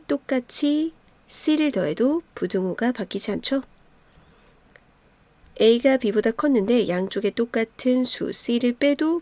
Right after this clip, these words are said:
부등호가 바뀌지 않죠. 그래서 필요 충분 조건이에요. 자, 이 항에서 보면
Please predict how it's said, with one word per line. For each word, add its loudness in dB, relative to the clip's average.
부등호가 -2
바뀌지 -8
않죠. -8
그래서 -4
필요 -2
충분 -2
조건이에요. -10
자, -8
이 0
항에서 0
보면 0